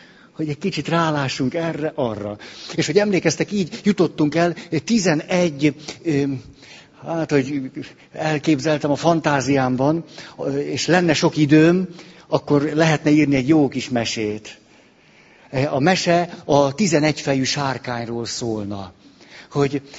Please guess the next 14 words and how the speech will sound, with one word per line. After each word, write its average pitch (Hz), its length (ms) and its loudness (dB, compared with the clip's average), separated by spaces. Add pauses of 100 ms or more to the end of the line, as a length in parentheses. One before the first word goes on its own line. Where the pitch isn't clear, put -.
(120)
valaki, 175 420 4
aki 151 400 2 (120)
elindult 156 760 2 (360)
a 143 100 -4
gyógyulás 143 600 2
útján, 156 580 0 (180)
természetszerűen 170 1000 2
az 151 120 -2
útján 151 500 -2
találkozik 139 560 0
a 139 40 -4
tizenegy 127 460 -4
fejű 123 200 -2
sárkánnyal. 110 840 -6